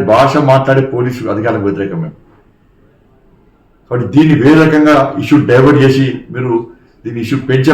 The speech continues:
ప్రయత్నం చేస్తే అది చాలా ఇబ్బంది వస్తది. నేను మళ్ళీ విజ్ఞప్తి చేస్తున్నా, అరెస్ట్ చేసిన స్వామీజీలను వెంటనే వదిలిపెట్టాలి, ఎలాంటి కేసులు లేకుండా వదిలిపెట్టాలి.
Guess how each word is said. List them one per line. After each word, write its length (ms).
ప్రయత్నం 320
చేస్తే 200
అది 200
చాలా 200
ఇబ్బంది 280
వస్తది. 300
నేను 200
మళ్ళీ 240
విజ్ఞప్తి 360
చేస్తున్నా, 300
అరెస్ట్ 280
చేసిన 280
స్వామీజీలను 560
వెంటనే 300
వదిలిపెట్టాలి, 560
ఎలాంటి 300
కేసులు 240
లేకుండా 220
వదిలిపెట్టాలి. 440